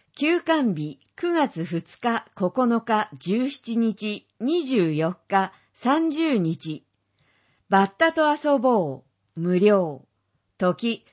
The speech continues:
九月十四日土曜、午前十時から十一時三十分。内容、お子さんの初めての自然体験として、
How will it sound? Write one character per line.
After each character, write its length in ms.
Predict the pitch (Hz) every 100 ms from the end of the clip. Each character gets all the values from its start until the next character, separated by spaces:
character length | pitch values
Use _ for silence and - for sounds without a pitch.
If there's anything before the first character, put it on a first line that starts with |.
| _ -
九 140 | 349
月 300 | 339 285 233
十 260 | 208 330 220
四 240 | 160 165 -
日 280 | 226 214 - -
土 180 | 185 196
曜、 420 | 247 214 156 - _ _ _ -
午 180 | 311 311
前 280 | 330 254
十 260 | 202 320 339
時 120 | 254
か 140 | - 190
ら 140 | 175
十 260 | 156 269 320
一 260 | 285 320
時 120 | 208
三 320 | 190 220 240 220
十 160 | 233
分。 360 | 226 165 147 135 _ _ _ _ -
内 340 | 165 196 226
容、 380 | 214 180 165 123 _ _ _ _ -
お 120 | 190
子 140 | 311
さ 200 | 320 302
ん 120 | 277 269
の 80 |
初 260 | 262 254 339
め 140 | 330
て 100 | 277
の 120 | 233 208
自 200 | 226 233
然 240 | 339 320
体 240 | 320 311
験 240 | 294 214 180
と 160 | 185
し 100 | 196
て、 280 | - 175 170